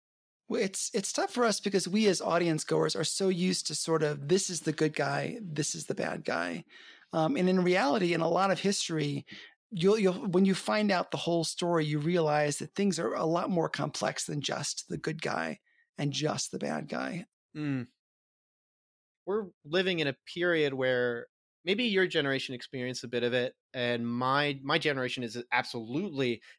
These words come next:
Speaker 2: experi-, experiencing it, and I have no <laughs> idea how, how Zoomers are doing, but I'm <laughs> sure it's pretty bad.
Speaker 1: Yeah.
Speaker 2: Where a lot of the things that you've been raised on, you're learning all these horrible things about certain things. I have an episode that I did last year on,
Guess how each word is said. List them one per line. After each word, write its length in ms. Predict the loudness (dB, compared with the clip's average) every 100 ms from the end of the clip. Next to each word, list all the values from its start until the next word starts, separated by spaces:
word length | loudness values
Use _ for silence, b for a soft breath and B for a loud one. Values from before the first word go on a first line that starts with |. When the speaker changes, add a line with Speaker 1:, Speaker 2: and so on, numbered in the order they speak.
| -10
Speaker 2:
experi-, 480 | -2 0 2 0 -2
experiencing 580 | -8 -6 -4 -4 -4
it, 140 | -4 -4
and 100 | 0
I 100 | 0
have 120 | 0
no 300 | 0 4 4
<laughs> 40 | 4
idea 340 | 0 2 0
how, 240 | 2 0 -4 -8
how 140 | -4
Zoomers 440 | -2 0 2 2 0
are 100 | 0
doing, 340 | 0 2 0
but 120 | 0
I'm 60 | 0
<laughs> 0 |
sure 320 | 2 2 2
it's 140 | 0 -2
pretty 280 | -4 -2
bad. 460 | -2 0 2 0 -2 B -6
Speaker 1:
Yeah. 280 | -2 -2 -2 2
Speaker 2:
Where 260 | 6 6 6
a 100 | 6
lot 340 | 10 10 8
of 140 | 6
the 80 | 0
things 280 | 2 2 2
that 160 | -2 -2
you've 200 | -2 0
been 360 | -2 -2 -6 -6
raised 540 | 2 6 6 4 0
on, 480 | -2 -2 -2 -6 -10 -18 _ _ _ _ -2
you're 320 | 2 2 2
learning 440 | 0 2 4 4 2
all 80 |
these 160 | 0 0
horrible 340 | 2 4 4
things 320 | 0 -2 -2 0
about 280 | 0 -2
certain 360 | -2 -6 -6 -10
things. 560 | -8 -8 -8 -12 -16 -18 -20 _ -4
I 180 | -2
have 120 | 0 0
an 80 |
episode 560 | -2 -2 2 4 4 2
that 140 | -2
I 60 | -4
did 180 | -6 -2
last 400 | 2 2 0 -4
year 100 | -4
on, 260 | -4 -8